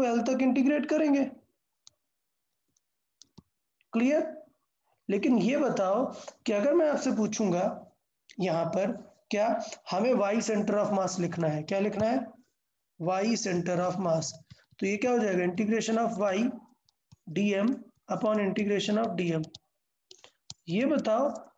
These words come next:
ये Y क्या है? ये Y क्या है? इस एलिमेंट का center of mass का पोजीशन है ना, तो क्या Y की जगह पे एक्स रख दोगे क्या? नहीं,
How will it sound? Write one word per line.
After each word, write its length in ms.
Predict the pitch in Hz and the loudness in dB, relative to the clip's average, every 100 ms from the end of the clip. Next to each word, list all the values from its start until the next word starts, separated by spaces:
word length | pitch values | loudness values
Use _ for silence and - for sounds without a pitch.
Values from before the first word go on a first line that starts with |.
| - | -6
ये 160 | 170 277 | 0 2
Y 260 | 233 240 240 | 2 2 0
क्या 160 | 233 175 | 0 0
है? 220 | 160 156 - _ _ _ _ _ _ _ _ _ _ _ _ _ _ _ _ _ _ _ _ _ _ _ - _ _ _ _ _ - _ _ _ - | -2 -4 -12 _ _ _ _ _ _ _ _ _ _ _ _ _ _ _ _ _ _ _ _ _ _ _ -20 _ _ _ _ _ -20 _ _ _ -6
ये 120 | 196 | -2
Y 280 | 196 208 214 | 0 0 0
क्या 120 | 220 | -2
है? 220 | 175 165 - - _ _ | -2 -4 -10 -20 _ _
इस 360 | - - - - | -4 -4 -6 -4
एलिमेंट 500 | 214 254 349 320 254 | 0 4 4 4 2
का 80 | 294 | 0
center 340 | - 233 240 247 | 0 0 0 0
of 120 | 208 | 2
mass 200 | 214 208 - | 0 0 -2
का 60 | |
पोजीशन 520 | 180 190 175 170 180 170 | -2 0 0 -2 0 0
है 60 | |
ना, 140 | 190 277 - - _ _ _ _ _ _ _ _ _ _ _ - - - _ _ _ _ _ | 0 0 -4 -12 _ _ _ _ _ _ _ _ _ _ _ -20 -20 -20 _ _ _ _ _
तो 60 | 220 | -6
क्या 220 | 220 269 | -2 0
Y 320 | 262 214 226 254 | 2 2 2 2
की 80 | |
जगह 260 | 269 269 285 | 2 2 2
पे 100 | 294 | 0
एक्स 180 | 285 285 | 0 0
रख 200 | 277 208 | 0 0
दोगे 280 | 202 190 190 | 0 0 0
क्या? 200 | 208 190 - - - _ _ _ _ _ _ _ | 0 -2 -4 -12 -20 _ _ _ _ _ _ _
नहीं, 240 | 175 196 | -4 0